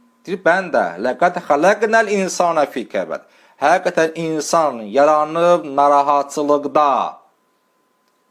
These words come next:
Dünya nə demək? Dünya nə deyil? Dünya, yəni,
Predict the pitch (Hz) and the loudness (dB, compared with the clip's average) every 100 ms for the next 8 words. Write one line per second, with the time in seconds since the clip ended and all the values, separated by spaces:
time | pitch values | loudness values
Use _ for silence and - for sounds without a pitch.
0 | _ _ _ _ _ _ _ 156 160 165 | _ _ _ _ _ _ _ -2 0 2
1 | 170 185 190 165 117 107 147 151 156 147 | 0 2 0 2 2 0 -2 0 2 2
2 | 156 120 - 175 202 220 220 233 254 - | -2 -6 -2 2 4 4 4 4 -2 -12
3 | _ _ _ _ _ _ _ - 127 131 | _ _ _ _ _ _ _ -6 -4 -4